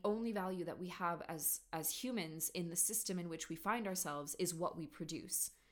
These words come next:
Is, is not even what we produce so much as how much we produce, right?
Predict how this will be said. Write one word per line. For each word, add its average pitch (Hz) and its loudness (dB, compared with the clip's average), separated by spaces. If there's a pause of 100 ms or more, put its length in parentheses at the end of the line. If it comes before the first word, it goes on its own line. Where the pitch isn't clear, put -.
(280)
Is, 185 6 (180)
is 226 4
not 254 2
even 262 0 (180)
what 180 4
we 214 -2
produce 143 -2
so 175 2
much 175 -2
as 156 -2
how 196 0
much 170 -2
we 151 -2
produce, - -6
right? 175 0